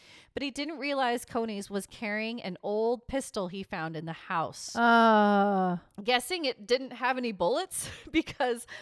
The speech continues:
Speaker 1: Conies retaliated by clubbing Peters with the pistol over the
Speaker 2: Ugh.
Speaker 1: head,
Speaker 2: Oh my
Speaker 1: which caused the gun to break. So then Conies sees and grabs a heavy iron stone shaker and continuously beats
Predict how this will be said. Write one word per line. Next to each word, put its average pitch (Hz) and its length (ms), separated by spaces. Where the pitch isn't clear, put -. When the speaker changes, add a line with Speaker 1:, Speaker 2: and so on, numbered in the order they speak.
Speaker 1:
Conies 339 320
retaliated 240 600
by 202 140
clubbing 240 600
Peters 165 360
with 175 100
the 175 60
pistol - 400
over 233 220
the 170 80
Speaker 2:
Ugh. 170 60
Speaker 1:
head, 180 300
Speaker 2:
Oh 220 40
my 202 120
Speaker 1:
which 220 240
caused 220 320
the 226 80
gun 165 320
to 190 100
break. 190 540
So 233 160
then 247 180
Conies 294 580
sees 233 480
and 214 120
grabs 190 400
a 190 120
heavy 262 720
iron 220 480
stone 214 520
shaker 226 420
and 208 240
continuously 240 760
beats 208 380